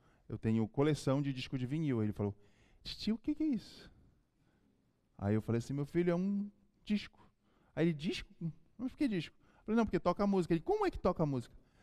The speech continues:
Aí quando eu coloquei, né, na eletrola,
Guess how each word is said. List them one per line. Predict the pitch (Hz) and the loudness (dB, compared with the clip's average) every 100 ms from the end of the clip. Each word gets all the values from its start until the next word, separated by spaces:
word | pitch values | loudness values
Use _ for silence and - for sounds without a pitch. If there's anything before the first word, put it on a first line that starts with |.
| - | -16
Aí | - 107 | -6 0
quando | 131 127 | 4 4
eu | 127 | 4
coloquei, | 123 120 - 123 135 135 - - | 4 2 2 2 4 2 -4 -4
né, | 101 107 110 | -2 0 0
na | 101 | 2
eletrola, | 98 98 - 107 101 123 107 | 4 2 0 0 0 0 -2